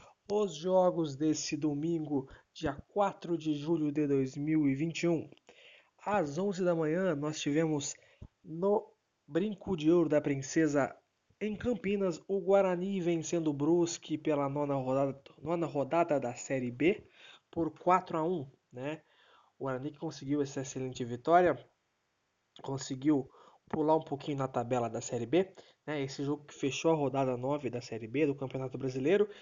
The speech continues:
que eu já passo pra vocês a classificação. Nós temos na primeira colocação o Náutico com vinte e um pontos, na segunda colocação o Coritiba com dezenove, na terceira colocação o Sampaio Corrêa com dezoito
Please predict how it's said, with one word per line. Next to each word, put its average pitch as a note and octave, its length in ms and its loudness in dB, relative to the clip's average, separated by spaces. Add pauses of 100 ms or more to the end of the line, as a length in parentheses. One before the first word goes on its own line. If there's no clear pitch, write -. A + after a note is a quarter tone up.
(180)
que - 160 -4
eu F#3+ 140 4
já F3 260 -2
passo E3+ 580 -2
pra C#3 160 -2
vocês B2+ 520 -4 (360)
a F3+ 140 -2
classificação. F3 1400 -2 (440)
Nós D3 180 -6
temos G#3 340 -2
na F3+ 80 -4
primeira D#3 300 -2
colocação D3 500 -2
o C#3 60 -2
Náutico D3+ 500 -2
com C#3+ 160 -10
vinte C#3 260 -8
e C#3+ 40 -2
um C3 80 -2
pontos, E3+ 400 -4 (400)
na D#3+ 180 -6
segunda D#3 400 -2
colocação D3 640 -4 (160)
o F#3 100 -2
Coritiba D#3+ 760 -2
com D3 200 -8
dezenove, D#3+ 640 2 (320)
na D3+ 120 -4
terceira D3+ 420 0
colocação C#3+ 480 -4
o C3+ 40 -10
Sampaio C3+ 360 -2
Corrêa B2+ 320 -2
com C3+ 140 -6
dezoito F#3 520 2